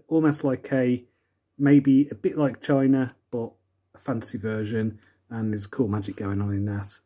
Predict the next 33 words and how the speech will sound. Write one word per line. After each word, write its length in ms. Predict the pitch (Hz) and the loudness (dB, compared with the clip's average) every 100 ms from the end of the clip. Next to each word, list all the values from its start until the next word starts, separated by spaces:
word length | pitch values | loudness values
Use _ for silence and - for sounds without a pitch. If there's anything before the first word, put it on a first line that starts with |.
| _ - | _ -10
Um, 460 | 101 101 98 101 | -6 -4 -4 -8
so 220 | - 120 120 | -8 0 6
yeah, 320 | 151 147 143 | 6 6 2
enjoying 380 | 143 127 127 123 | -2 0 0 0
that 160 | 120 | -2
so 240 | - 120 113 | -6 -6 -8
far. 320 | - 143 143 | -2 2 2
I'm 80 | 127 | 0
probably 240 | - 110 | -4 -8
about, 280 | 107 104 104 _ _ _ _ _ _ | -6 -8 -10 _ _ _ _ _ _
I 60 | - | -10
don't 100 | 90 | -8
know, 140 | 90 90 - | -8 -10 -12
twenty-five 560 | - 117 113 127 117 | -4 -4 -2 -2 -4
percent 320 | - - 120 117 | -4 -4 -2 4
in, 200 | 147 143 | 4 4
something 320 | 143 135 139 | 0 -2 0
like 180 | 139 139 | 0 0
that. 260 | 190 185 - _ _ - | 0 -2 -18 _ _ -10
So 180 | 117 | -4
enjoying 380 | 120 127 180 151 | 0 4 6 6
that. 300 | 160 165 - _ _ _ - | 4 0 -4 _ _ _ 0
Um, 320 | 147 156 160 - | 4 4 2 -2
so 140 | - | 4
next 220 | 220 - - | 4 6 4
week 200 | 226 196 | 4 4
then, 280 | 226 220 202 | 4 2 2
yeah, 260 | 214 208 - _ _ _ _ - | 0 0 -8 _ _ _ _ -8
carrying 320 | - 190 180 | 0 2 2
on 280 | 180 175 135 | 0 0 2
with 260 | 147 156 - | 4 4 2
all 220 | 143 143 | 2 2
this 300 | 135 131 - | 2 -2 -4